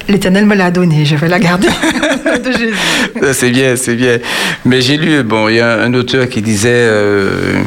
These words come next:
Speaker 2: que, qu'il, qu'il accepte les fêlures de,
Speaker 1: Mhm.
Speaker 2: bon, de, de sa vie, parce que c'est à travers ces fêlures que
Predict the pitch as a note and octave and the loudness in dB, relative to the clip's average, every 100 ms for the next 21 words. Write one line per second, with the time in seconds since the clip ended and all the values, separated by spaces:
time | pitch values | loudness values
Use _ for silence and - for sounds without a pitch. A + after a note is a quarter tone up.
0 | - - - - - - - A2 G#2+ G#2 | -6 -12 -10 -12 -14 -16 -6 -2 0 0
1 | G2+ G2+ A#2 A2 G#2+ G2 G#2 G2+ G2 - | -2 -2 0 2 2 0 0 0 0 -2
2 | G#2+ - G#2 G2+ G2 A#2 G#2+ A#2 A#2 G2+ | -2 0 0 0 0 -2 2 2 2 0
3 | G2 G2 F#2 G2 G2 D#3+ F#3+ - - - | 0 0 0 0 0 -2 -4 -8 -12 -10
4 | B2+ F#2+ F#2 G2 F#2 G2 - G#2 B2 E3 | -2 0 2 2 2 0 0 0 2 0
5 | - F#2+ - G2 - G#2 G2 G2+ G2+ - | 0 -4 -2 -4 -2 -2 -2 -2 -4 -4
6 | F#2 G#2 G#2 F#2+ G2 G2 B2+ B2+ B2 G#2 | -2 0 -2 -2 -2 2 2 0 0 0
7 | G#2+ | 0